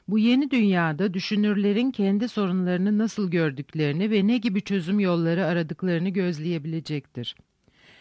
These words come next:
Bu kişinin olgunlaşması ve gelişmesinde etkili ve verimli bir yoldur. Dezavantaj.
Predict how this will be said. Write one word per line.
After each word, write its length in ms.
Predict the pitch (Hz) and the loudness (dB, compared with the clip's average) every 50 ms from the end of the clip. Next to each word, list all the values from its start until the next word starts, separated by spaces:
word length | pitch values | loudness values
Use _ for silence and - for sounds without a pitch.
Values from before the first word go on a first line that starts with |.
| _ - - | _ -8 -2
Bu 240 | 180 247 285 294 - | 0 0 0 0 0
kişinin 460 | - 240 208 - 220 214 214 240 254 | -2 -2 0 0 0 0 2 2 2
olgunlaşması 920 | 226 180 196 202 190 180 214 208 208 202 196 190 - - 196 196 - - 226 | 2 2 2 2 2 2 2 2 4 4 2 0 0 0 -2 -2 0 0 0
ve 100 | 233 208 | 0 2
gelişmesinde 960 | 165 180 196 180 170 170 - - 180 170 160 - - 180 180 220 202 123 202 | 2 2 0 0 0 -2 -2 -2 -2 -4 -4 -4 -4 -2 0 0 0 2 0
etkili 420 | 208 - - - 208 202 214 233 | 0 -2 -2 -4 -2 -2 -2 0
ve 140 | 233 233 208 | 2 2 2
verimli 480 | 190 208 185 180 185 190 196 185 190 147 | 2 2 2 2 2 0 0 0 0 -2
bir 60 | 165 | -2
yoldur. 540 | 139 139 135 135 131 123 120 127 120 - - _ _ _ _ _ _ _ _ _ _ _ - | -4 -4 -6 -6 -8 -8 -10 -12 -14 -14 -16 _ _ _ _ _ _ _ _ _ _ _ -8
Dezavantaj. 840 | 160 190 220 214 175 196 151 131 135 131 127 127 - 127 117 - - | -4 -2 -2 -2 0 -2 -2 -2 -2 -4 -6 -8 -10 -10 -12 -12 -14